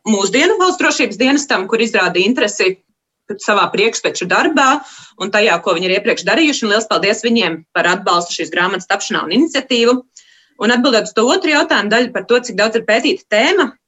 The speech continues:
jāsaka, ka, ā, drošības dienesta jautājums ir, ā, tam ir pieskārušies vairāki pētnieki, bet tā teikt, garām ejot citu jautājumu kontekstā. Un, ā,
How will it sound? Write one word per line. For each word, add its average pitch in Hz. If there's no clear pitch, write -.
jāsaka, 311
ka, 214
ā, 185
drošības 214
dienesta 208
jautājums 175
ir, 254
ā, 175
tam 277
ir 226
pieskārušies 175
vairāki 196
pētnieki, 269
bet 180
tā 196
teikt, 277
garām 165
ejot 147
citu 254
jautājumu 175
kontekstā. -
Un, 269
ā, 208